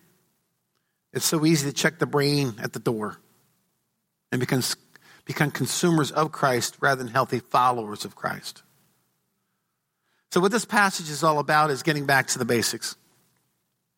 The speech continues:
It's really a call to remove ourselves from our addictions. I know some addictions are easier to spot than others.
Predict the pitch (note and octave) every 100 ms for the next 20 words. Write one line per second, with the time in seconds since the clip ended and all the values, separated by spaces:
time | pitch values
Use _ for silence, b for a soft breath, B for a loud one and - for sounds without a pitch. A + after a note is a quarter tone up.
0 | _ _ _ - B B C#3 - G3 F#3+
1 | - E3+ F3 D#3 C#3+ D#3 D#3+ E3 D3+ D3
2 | - E3 D#3+ C3+ - C3+ - - _ _
3 | _ _ _ _ _ _ _ _ _ _
4 | _ _ _ _ _ _ _ _ _ _
5 | _ _ _ _ _ D#3+ E3 F3+ - F3
6 | F3 E3 D#3+ D#3 D#3+ D#3 D#3+ C#3+ D3 C#3+
7 | D3+ - D3+ C3 D3 C#3+ A2+ G2+ -